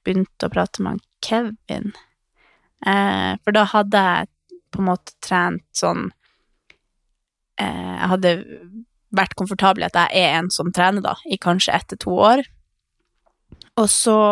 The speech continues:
hadde jeg da gått i de ett og to årene og fortsatt trent i hettegenser, og jeg husker jeg kjøpte masse forskjellige hettegensere jeg kunne trene. Det var jo dritvarmt, men jeg bare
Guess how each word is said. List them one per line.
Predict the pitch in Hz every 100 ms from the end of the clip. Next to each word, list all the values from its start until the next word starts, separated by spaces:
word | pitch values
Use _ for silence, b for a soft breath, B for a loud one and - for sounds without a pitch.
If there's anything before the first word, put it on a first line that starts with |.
| 208 214
hadde | 220 208
jeg |
da | 208
gått | 202 208 202
i | 185
de | 180 185
ett | 190 -
og |
to | - 208
årene | 202 202
og | 190
fortsatt | 208 - 190
trent | - 185 185
i | 156
hettegenser, | 185 185 - 196 165 202 - -
og | -
jeg | - - - _ 220
husker | 220
jeg | 226
kjøpte | 254 240 -
masse | 196 208 -
forskjellige | - 180 214 208 170
hettegensere | 196 - 220 214 202
jeg | -
kunne | 160 175
trene. | 196
Det | 196
var | 214
jo | 208 - 220
dritvarmt, | 247 - - 233 233 - - -
men | 220 220
jeg | 220
bare | 208 196